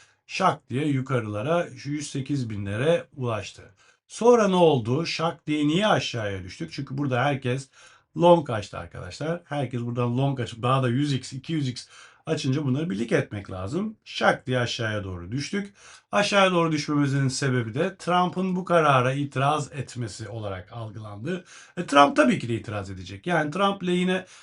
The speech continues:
aleyhine bir karar varsa o da itiraz etme hakkını tabii ki de kullanacak. Beklenen bir şey bu.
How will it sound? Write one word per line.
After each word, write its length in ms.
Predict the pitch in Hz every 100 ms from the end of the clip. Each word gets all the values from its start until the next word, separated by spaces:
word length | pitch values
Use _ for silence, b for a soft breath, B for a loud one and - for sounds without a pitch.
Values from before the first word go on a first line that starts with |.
| B -
aleyhine 600 | 165 190 175 208 226 185
bir 180 | 147 -
karar 280 | 160 151
varsa 520 | 131 104 92 196 226 226 B _
o 140 | 196 190
da 120 | 160
itiraz 320 | 185 202 170
etme 180 | 131 131
hakkını 300 | 120 - 202
tabii 200 | 208 170
ki 80 | 113
de 100 | 101
kullanacak. 520 | 110 101 98 127 131
Beklenen 460 | 147 151 156 147 123
bir 60 |
şey 220 | - 92
bu. 220 | 110 196